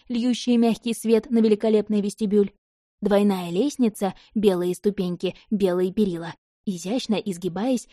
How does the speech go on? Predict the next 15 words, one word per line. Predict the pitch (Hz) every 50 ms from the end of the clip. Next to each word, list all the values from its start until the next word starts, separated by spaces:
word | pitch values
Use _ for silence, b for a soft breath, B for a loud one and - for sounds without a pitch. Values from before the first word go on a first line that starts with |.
| b b -
ведет | 202 214 196 175 208 196 196 - _
на | 214 202 190
верхние | 180 175 170 175 - 196 190 190 190 - 202
этажи. | 190 - 220 214 - - - _ _ _ _ _ _ _ _ _ _ _ _ _ _ _ _ _
Откуда-то | 247 247 247 - - 220 226 226 - 233 226
издалека | 214 190 196 220 226 240 - 311 311
доносится | 233 214 208 220 254 254 - 247 214 - - 240 220
чуть | - - 262 220 -
слышный | - 247 247 226 - 247 262
шум. | 254 - - 175 175 156 _ _ _ _ _ _ _ _
Нора | - 202 190 175 175 208 262 269
дотрагивается | 302 - - - 185 180 180 196 190 190 202 196 196 - 214
до | 196 -
моего | 202 196 185 180 196 240
локтя. | 226 - - - - -